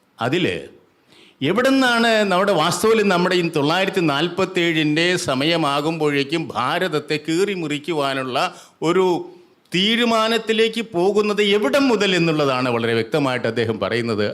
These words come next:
അതിലെ പേജ് നമ്പർ സിക്സ്റ്റി ടു. നോക്കണം, it is not realized that India is not the only country in which the Muslims form a minority. In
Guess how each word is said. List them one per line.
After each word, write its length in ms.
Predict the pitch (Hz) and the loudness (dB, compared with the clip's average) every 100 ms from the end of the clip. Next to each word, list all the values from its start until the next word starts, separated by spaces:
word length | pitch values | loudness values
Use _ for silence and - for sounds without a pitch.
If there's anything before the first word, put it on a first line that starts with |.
| - | -2
അതിലെ 200 | 117 110 107 | -2 -2 -2
പേജ് 200 | 113 117 113 | -4 -2 -4
നമ്പർ 180 | 107 107 - | -4 -4 -6
സിക്സ്റ്റി 300 | 139 - 135 - | -10 -8 -8 -4
ടു. 100 | 147 110 - _ _ _ _ _ _ _ _ _ _ _ _ _ 104 | -4 -4 -10 _ _ _ _ _ _ _ _ _ _ _ _ _ -10
നോക്കണം, 500 | 104 117 95 147 254 - _ _ _ _ _ _ _ _ - 127 | -6 -4 -6 -6 -12 -18 _ _ _ _ _ _ _ _ -10 -8
it 100 | 190 | -4
is 100 | 196 202 | -4 -2
not 140 | 175 143 | -2 -2
realized 640 | 104 107 160 196 - 151 113 98 | -2 -2 0 0 -2 -6 -6 -6
that 260 | 71 76 - - _ _ _ _ _ _ | -6 -12 -20 -20 _ _ _ _ _ _
India 420 | 143 190 220 220 214 202 147 147 180 196 | -4 -2 0 2 0 0 -2 -4 -4 -2
is 140 | 123 131 | -2 0
not 160 | 175 170 | 0 -2
the 120 | 175 113 | -4 -2
only 300 | 156 226 247 247 139 | 0 2 2 0 -2
country 380 | 127 120 117 135 - 143 | -2 -2 -2 -2 -4 -2
in 120 | 110 | 0
which 180 | 147 - - - _ 90 | -2 -4 -10 -20 _ -10
the 60 | 95 | -6
Muslims 600 | 120 135 147 151 151 147 127 | -6 -6 -4 -2 -2 -4 -4
form 200 | 131 120 | -4 -2
a 80 | 117 | -2
minority. 640 | 104 107 104 123 110 92 - _ _ _ _ _ _ _ _ _ _ _ - | -4 -4 -2 -4 -6 -14 -20 _ _ _ _ _ _ _ _ _ _ _ -6
In 200 | 143 | -2